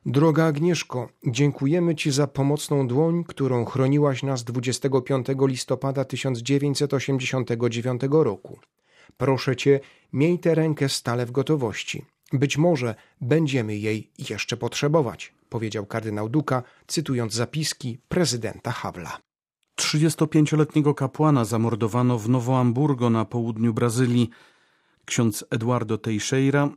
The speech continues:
Speaker 2: napadnięty przez bandytów, zmarł wskutek ran postrzałowych.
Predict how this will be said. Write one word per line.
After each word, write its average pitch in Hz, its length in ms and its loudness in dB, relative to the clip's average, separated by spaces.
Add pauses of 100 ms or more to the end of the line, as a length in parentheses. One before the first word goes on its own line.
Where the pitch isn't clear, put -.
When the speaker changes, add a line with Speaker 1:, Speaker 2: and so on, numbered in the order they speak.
Speaker 2:
napadnięty 127 600 2
przez 120 220 -4
bandytów, 117 720 -2
zmarł 139 420 2
wskutek - 500 -6
ran 107 220 -2
postrzałowych. 98 920 -4